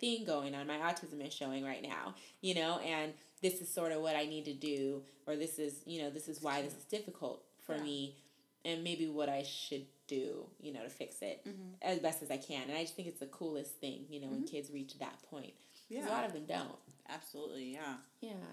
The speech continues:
Speaker 2: But
Speaker 1: so.
Speaker 2: it is really cool. It's fun 'cause I, it gives you an insight into how they think. 'Cause
Speaker 1: Mm-hmm.
Speaker 2: oftentimes I, you always look at the kiddos and you always think, like, "Gosh, if I could just see inside of his little brain. Like, if I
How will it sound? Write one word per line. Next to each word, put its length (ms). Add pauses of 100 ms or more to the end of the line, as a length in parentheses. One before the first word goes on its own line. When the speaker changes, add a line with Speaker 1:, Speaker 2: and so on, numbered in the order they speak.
(380)
Speaker 2:
But 100
Speaker 1:
so. 40
Speaker 2:
it 80
is 200
really 300
cool. 200
It's 160
fun 280
'cause 140
I, 260
it 120
gives 220
you 100
an 80
insight 540
into 260 (220)
how 300
they 140
think. 460 (360)
'Cause 140
Speaker 1:
Mm-hmm. 100
Speaker 2:
oftentimes 540
I, 160 (100)
you 360
always 240
look 160
at 40
the 80
kiddos 360
and 100
you 60
always 140
think, 200
like, 180
"Gosh, 280
if 80
I 40
could 120
just 400
see 300
inside 360
of 60
his 160
little 160
brain. 420
Like, 80
if 100
I 60